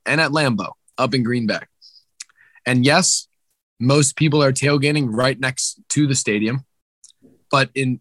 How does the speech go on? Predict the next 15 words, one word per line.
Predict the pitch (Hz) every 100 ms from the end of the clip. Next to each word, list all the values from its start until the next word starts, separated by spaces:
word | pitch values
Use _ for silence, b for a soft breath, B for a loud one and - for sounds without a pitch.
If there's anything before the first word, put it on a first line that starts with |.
| _
all | 147 175 226
of | 202
my | 175
experience | 160 139 - 196 151 117 107
there, | 110 104 113 _ _ _ _ _ _
I | 120
have | 135 117
left | 143 147
enough | 139 123 -
time | 156 175 170 120 123 - _ _
in | 127 147
between. | 151 - 127 127
And | 127 -
even | 202 196 180
with, | 147 143